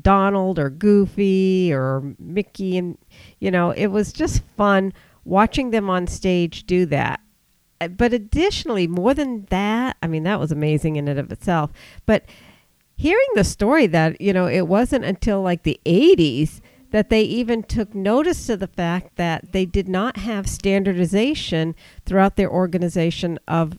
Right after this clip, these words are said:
the, these character voices. And so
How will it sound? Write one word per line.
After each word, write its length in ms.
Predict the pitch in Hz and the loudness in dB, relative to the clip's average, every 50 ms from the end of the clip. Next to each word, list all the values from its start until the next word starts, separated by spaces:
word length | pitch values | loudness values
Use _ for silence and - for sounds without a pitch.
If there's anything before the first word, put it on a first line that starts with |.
| - - | -12 -6
the, 180 | - 165 151 - - | -4 -4 -4 -4 -4
these 320 | 139 165 160 151 - - - _ - - - | -2 0 0 0 -2 -6 -14 _ -18 -18 -6
character 440 | - - 190 175 175 - - 180 160 | 0 2 4 4 4 4 2 2 2
voices. 760 | 143 - 170 220 302 339 - - - - - - - - - - | 2 2 2 4 4 4 2 -2 -4 -4 -4 -4 -6 -10 -8 -4
And 200 | 156 156 151 - | -4 -4 -4 -4
so 400 | - - 175 165 160 160 160 - | -2 2 4 4 6 6 4 2